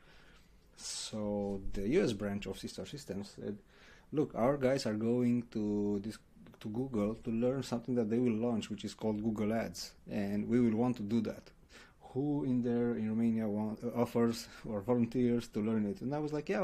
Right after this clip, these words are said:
okay, let's learn something <laughs> new once again." So I don't even remember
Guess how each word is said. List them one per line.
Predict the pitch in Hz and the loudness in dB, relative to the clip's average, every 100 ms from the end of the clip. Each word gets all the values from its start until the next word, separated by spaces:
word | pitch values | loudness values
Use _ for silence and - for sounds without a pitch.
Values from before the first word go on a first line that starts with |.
| 170 | 0
okay, | 123 | 0
let's | 104 - | 0 4
learn | 123 113 | 4 4
something | - 120 123 135 | 4 4 6 8
<laughs> | |
new | 151 190 151 - 226 - | 10 8 6 2 -2 10
once | 139 - | 12 12
again." | 135 127 110 - - - - - - | 12 10 6 0 -14 -14 -12 -12 -12
So | - - 135 135 135 135 135 135 - - - - - - - - - - - - - - | -8 0 4 6 6 4 0 -6 -20 -20 -20 -20 -20 -20 -20 -20 -20 -20 -20 -20 -16 -6
I | |
don't | 123 143 | -4 0
even | 131 | 2
remember | 107 101 110 110 104 | 2 2 2 2 -2